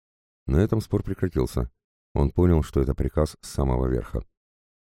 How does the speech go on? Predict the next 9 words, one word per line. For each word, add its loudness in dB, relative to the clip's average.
Мать 2
не 4
стала 0
смотреть -2
дальше. -2
Она 2
вскочила -2
в -12
седло 0